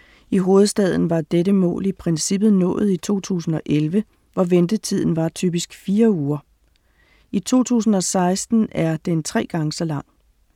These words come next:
Ventetiden er fortsat kortest i Region Hovedstaden,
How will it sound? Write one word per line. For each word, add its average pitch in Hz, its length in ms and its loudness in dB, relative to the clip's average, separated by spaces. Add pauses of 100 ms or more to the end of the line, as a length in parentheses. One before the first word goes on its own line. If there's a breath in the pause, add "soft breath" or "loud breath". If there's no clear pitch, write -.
(460)
Ventetiden 208 600 2
er 170 60 2
fortsat 208 640 -2
kortest 175 640 -2
i 180 80 -2
Region 151 400 -4
Hovedstaden, 170 720 -2